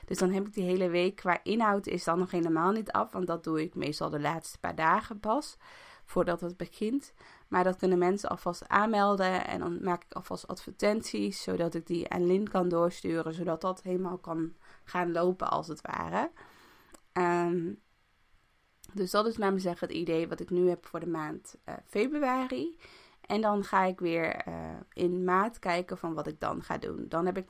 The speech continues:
Next Level, eh, waarschijnlijk gelanceerd. En dan, eh, Next Level wil ik, laat me zeggen, niet elke maand, eh,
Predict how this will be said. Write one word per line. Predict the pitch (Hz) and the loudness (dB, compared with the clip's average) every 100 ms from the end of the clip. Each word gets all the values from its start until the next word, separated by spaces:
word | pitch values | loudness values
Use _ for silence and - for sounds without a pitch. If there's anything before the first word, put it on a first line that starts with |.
| - | -6
Next | - 165 - | -2 -2 0
Level, | 185 196 226 202 190 - | 0 2 2 0 0 -2
eh, | 175 165 | -4 -6
waarschijnlijk | 170 170 - 165 165 - | -8 -8 -4 -4 -4 -8
gelanceerd. | - 160 175 - 220 247 320 - - - - - - - | -6 -6 -6 -4 -2 0 -2 -8 -20 -20 -20 -20 -20 -8
En | - | -2
dan, | 185 180 180 - - | 4 6 4 0 -6
eh, | 185 175 180 | -6 -4 -2
Next | 180 175 - | -2 -2 0
Level | 185 214 233 214 | 2 2 2 0
wil | 190 190 | 2 0
ik, | 175 | 0
laat | 175 175 | -2 -2
me | 175 | -4
zeggen, | 175 175 | -4 -2
niet | 185 196 | 0 0
elke | - 165 170 - | 0 0 0 -2
maand, | 156 185 208 - | -2 -2 -4 -8
eh, | - - 202 202 | -8 -6 -6 -8